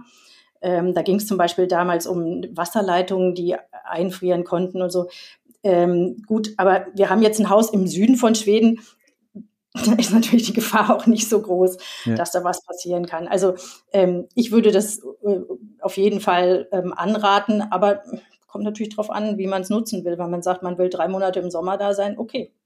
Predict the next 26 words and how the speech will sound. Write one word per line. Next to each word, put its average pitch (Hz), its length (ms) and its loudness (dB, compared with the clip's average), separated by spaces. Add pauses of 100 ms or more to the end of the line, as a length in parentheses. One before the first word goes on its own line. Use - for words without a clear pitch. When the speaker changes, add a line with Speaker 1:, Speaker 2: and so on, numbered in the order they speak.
Speaker 2:
Mhm. 110 220 0
Speaker 1:
dann 160 200 -14 (500)
passt 185 200 -4
das 196 100 -4
auch. - 240 -8 (260)
Speaker 2:
Ja. 120 180 -6 (640)
Ist - 160 -8
wahrscheinlich 120 260 2
bei 113 100 4
der 104 120 2
Heizung 120 320 2
manchmal 113 280 0
ganz 101 220 -4
wichtig. 113 480 -2
Ähm, 101 240 0
viele 107 640 2
Häuser 110 320 2
oder 98 160 -2
einige 117 360 4
Häuser 107 240 -2
in 101 60 -6
Schweden 107 260 -4
sind 101 120 -6
ja 104 80 -2
mit 98 240 -2
Stromheizungen, 110 1500 0